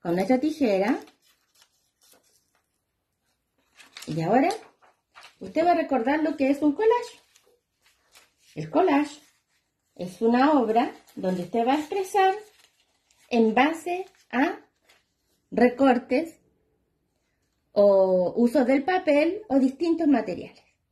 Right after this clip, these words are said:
Como los sustantivos comunes son los nombres de personas, animales y cosas, nosotros vamos a recortar o dibujar personas, animales y cosas.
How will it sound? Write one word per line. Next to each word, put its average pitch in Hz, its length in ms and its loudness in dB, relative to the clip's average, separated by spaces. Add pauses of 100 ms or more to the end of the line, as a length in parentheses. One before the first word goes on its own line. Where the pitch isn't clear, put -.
(680)
Como 208 200 0
los 180 140 -2
sustantivos 190 640 -2
comunes 381 540 0 (420)
son 107 260 -6
los 202 100 -6
nombres 220 680 2
de 180 140 -4
personas, 185 680 -2
animales 190 560 -6
y 302 80 -4
cosas, 415 520 -6 (500)
nosotros 269 400 0
vamos 359 320 2
a 320 60 2
recortar 254 760 -2
o 190 120 -2
dibujar 196 760 -6
personas, 220 680 -2
animales 247 540 0
y 294 80 -6
cosas. - 400 -20